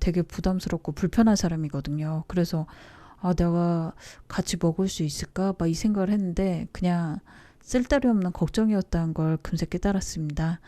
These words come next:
<laughs> 엄청나게 이게 짝짝꿍이 잘 맞으니까 맨날 그냥 이거 먹으러 가고 저거 먹으러 가고, 아, 요거 맛있고 저거 맛있고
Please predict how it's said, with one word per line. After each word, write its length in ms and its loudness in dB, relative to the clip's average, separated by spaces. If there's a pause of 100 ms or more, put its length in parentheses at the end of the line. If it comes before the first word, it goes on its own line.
(240)
<laughs> 880 -6
엄청나게 920 6 (500)
이게 280 4
짝짝꿍이 840 2
잘 220 4
맞으니까 540 2
맨날 360 10
그냥 480 2 (640)
이거 240 10
먹으러 320 6
가고 300 2
저거 240 2
먹으러 320 2
가고, 400 0
아, 120 4
요거 240 6
맛있고 360 0
저거 220 2
맛있고 460 0